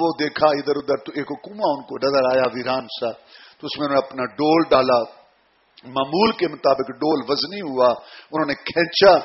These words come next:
کہ اب جو ہے یہ باہر، آ، پانی آئے گا۔ دیکھتے ہیں اوپر آیا تو ایک حسین جمیل خوبصورت لڑکا، دیکھتے ہی رہ گئے، "یا بشرا، ہذا غلام،" وہ یہ کیا؟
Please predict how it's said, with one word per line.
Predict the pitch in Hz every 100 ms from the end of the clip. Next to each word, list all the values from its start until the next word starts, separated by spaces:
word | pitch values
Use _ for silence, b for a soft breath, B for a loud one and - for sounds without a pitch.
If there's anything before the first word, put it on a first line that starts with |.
| B B B
کہ | -
اب | 156 151
جو | 151
ہے | 156 139
یہ | 139
باہر، | 151 139 139
آ، | - 127 120 -
پانی | 147 147 175 165
آئے | 147 135
گا۔ | 120 - b b b -
دیکھتے | 131 - - 139
ہیں | 131
اوپر | 123 - 135
آیا | 127 127 120
تو | -
ایک | 113 - 113
حسین | - - 165 190 220 226
جمیل | - 127 127 151 143
خوبصورت | - 160 120 - 190 208 208 139
لڑکا، | 135 127 135 107 - _ _ b b b b b
دیکھتے | 226 202 135 147 - - 247
ہی | 196
رہ | 156 131
گئے، | 143
"یا | 135 240 339 349
بشرا، | - 330 - - 262 247 233 196 185 165 175
ہذا | 214 208 190
غلام،" | 185 170 170 170 165 165
وہ | 214 254
یہ | 226 294 294
کیا؟ | - - - - -